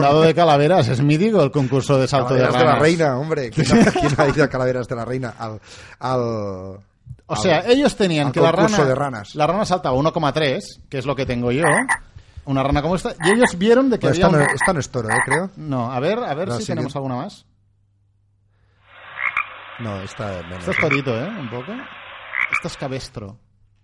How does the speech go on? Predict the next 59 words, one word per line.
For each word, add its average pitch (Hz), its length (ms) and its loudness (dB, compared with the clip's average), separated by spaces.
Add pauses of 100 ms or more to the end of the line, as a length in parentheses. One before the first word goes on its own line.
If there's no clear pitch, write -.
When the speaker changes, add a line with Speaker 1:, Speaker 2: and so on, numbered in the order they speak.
(680)
Speaker 1:
A 120 80 -12
ver, 135 120 -8
la 160 80 -12 (2750)
esto 190 280 -6
no 165 100 -4
hace 143 160 -6
pinta 143 320 -8
de 127 120 -4
ser 131 140 -10
Speaker 2:
Esto 117 100 -6
es - 60 -6
Speaker 1:
una 120 100 -6
Speaker 2:
Torete. 120 480 -4 (400)
Speaker 1:
Hace 139 140 -6
Speaker 2:
Torete. 165 120 -2
Speaker 1:
pinta 151 200 -2
de 131 80 -2
ser 127 160 -6
rana. 113 220 -8 (220)
Bueno, 185 300 2
pues, 156 420 0
eh, 151 420 -2
¿qué 220 100 2
pasa? 147 240 -2
En 160 40 -2
este 185 180 -4
concurso 185 440 0
llegó 190 240 2
mucho 196 260 -2
más 190 160 -6
de 196 60 -4
lo 160 100 -2
que 170 80 -8
ellos 175 160 -6
creían. 135 320 -8
Speaker 2:
Sí, 185 380 -2
y 151 320 0
entonces 190 520 -4
empezaron 156 420 -4
un 196 60 -4
registro 170 760 -4
de 139 220 2
tres 131 240 -4
mil 185 160 -2
ciento 196 360 -2
veinticuatro 139 540 -2
saltos. - 560 -10
Speaker 1:
O - 40 -20
sea, 113 120 -10
no 107 100 -8
son 113 140 -6
pocos, 113 380 -8
¿eh? 98 40 -10
Speaker 2:
No, 117 60 -6
Speaker 1:
Se 107 120 -8
Speaker 2:
no. 117 80 -6
Speaker 1:
han 107 60 -8
puesto 98 640 -10
las 95 160 -14